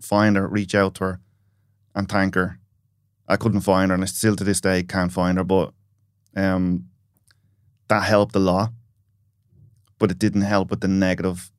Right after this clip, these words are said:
thoughts I said about myself because I didn't really share them in there.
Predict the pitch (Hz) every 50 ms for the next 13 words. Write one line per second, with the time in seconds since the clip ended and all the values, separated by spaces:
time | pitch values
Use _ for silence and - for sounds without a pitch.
0 | _ _ - - 101 90 87 87 - 85 85 - 101 92 90 85 95 92 65 62
1 | 95 92 - - 95 90 95 95 - - 101 92 - 101 90 95 87 - 104 90
2 | - 95 95 92 92 87 90 - - - 90 87 87 90 95 95 95 92 95 92
3 | 92 95 101 101 110 120 117